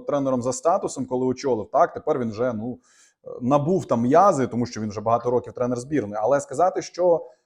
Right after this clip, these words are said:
це вже топ-рівень, е, от одночасно і можна, судячи із ростеру, так? Але не можна сказати, що це топ-команда, яка, е, реально претендує на трофеї. Після чемпіонату світу, е, як вважаєш,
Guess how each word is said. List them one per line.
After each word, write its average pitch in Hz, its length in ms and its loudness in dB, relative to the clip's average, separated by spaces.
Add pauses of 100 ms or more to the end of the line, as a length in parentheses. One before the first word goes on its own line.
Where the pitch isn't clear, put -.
(160)
це 160 160 6
вже 151 160 4
топ-рівень, 180 880 2
е, 127 420 0 (640)
от 151 260 -6 (180)
одночасно 151 480 0
і 170 60 2
можна, 208 340 4
судячи 139 400 0
із 123 260 0
ростеру, 135 520 2
так? 147 460 0
Але 123 180 2
не 151 120 0
можна 170 260 -2
сказати, 151 400 -2
що 127 120 -8
це 131 120 -12
топ-команда, 151 600 -2
яка, 131 320 2
е, 120 40 0 (800)
реально 139 220 2
претендує 143 400 -2
на 139 80 0
трофеї. 131 540 -2 (120)
Після 214 280 -2
чемпіонату 170 580 0
світу, 120 560 -6 (580)
е, 113 400 2 (140)
як 165 180 4
вважаєш, 147 680 0